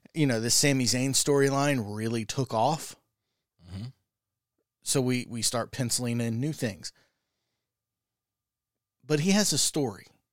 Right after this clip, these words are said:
Speaker 1: He has a, a vision of what he wants to see happen. I, it really feels like to me that Tony sits down and says, "Okay, what do I wanna see this week? Which of my action figures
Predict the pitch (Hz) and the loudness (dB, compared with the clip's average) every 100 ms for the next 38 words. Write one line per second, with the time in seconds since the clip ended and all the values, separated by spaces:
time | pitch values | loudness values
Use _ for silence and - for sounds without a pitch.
0 | _ _ 151 139 147 - 131 120 143 131 | _ _ 0 4 4 2 -2 0 2 2
1 | 117 107 117 120 117 - 117 120 113 117 | 0 -4 -6 -4 -4 -4 -4 -4 -4 -6
2 | - - _ _ _ _ _ _ _ _ | -8 -20 _ _ _ _ _ _ _ _
3 | _ _ _ _ _ _ - - - _ | _ _ _ _ _ _ -10 -8 -8 _
4 | _ - 170 131 147 233 247 190 - 208 | _ 0 0 2 2 4 2 -2 4 6
5 | 196 - 170 - - 147 190 117 117 - | 6 4 -2 -2 0 2 2 0 -4 -8
6 | _ _ _ _ 156 151 151 190 165 - | _ _ _ _ 0 2 2 2 2 0
7 | 165 - 147 147 147 147 160 160 139 151 | 0 0 2 2 2 2 2 2 4 2
8 | 156 147 - 143 110 107 101 _ _ _ | 2 0 0 0 -2 -6 -10 _ _ _
9 | _ _ _ _ _ _ _ _ _ _ | _ _ _ _ _ _ _ _ _ _
10 | _ _ _ _ _ 110 135 165 175 165 | _ _ _ _ _ -4 0 2 2 4
11 | 170 147 143 - 120 120 104 98 101 - | 4 4 2 0 -2 -4 -6 -8 -8 -6
12 | - | -6